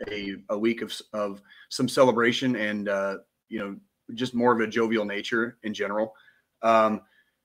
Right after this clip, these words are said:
but it's, it's easy to lose sight of things, uh, and it's easy to feel good when you're feeling good. It's not so easy to feel bad when you're feeling bad. And I, I wanna remind you guys, you know,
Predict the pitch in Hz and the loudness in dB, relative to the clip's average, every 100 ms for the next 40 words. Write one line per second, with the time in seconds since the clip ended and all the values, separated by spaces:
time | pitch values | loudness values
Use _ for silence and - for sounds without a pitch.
0 | _ _ 123 107 131 127 123 - 135 131 | _ _ -18 2 6 8 6 2 -2 0
1 | 143 131 127 123 113 - 113 117 - 117 | 0 2 2 2 2 2 2 0 -2 -2
2 | 113 - - - 104 101 101 - 113 107 | -2 -4 -10 -6 -2 -2 -2 -4 -6 -2
3 | 123 117 110 - 113 104 110 107 98 113 | -2 0 -2 0 0 2 0 0 -4 -4
4 | 104 98 101 110 110 - _ _ _ _ | -4 -2 -2 0 -2 -8 _ _ _ _
5 | 110 107 - 117 113 113 113 104 107 117 | -4 -4 0 2 2 4 2 0 -2 0
6 | 101 104 101 101 95 104 98 92 87 - | 2 2 0 -2 -4 -6 -6 -6 -8 -14
7 | _ _ _ _ _ 107 107 107 107 107 | _ _ _ _ _ 0 4 4 4 0
8 | 104 - 107 110 113 107 104 113 117 113 | -6 -6 -2 2 2 0 2 2 4 4
9 | 113 113 110 - - _ 117 110 107 101 | 4 4 2 -2 -10 _ -4 0 0 -4
10 | - | -8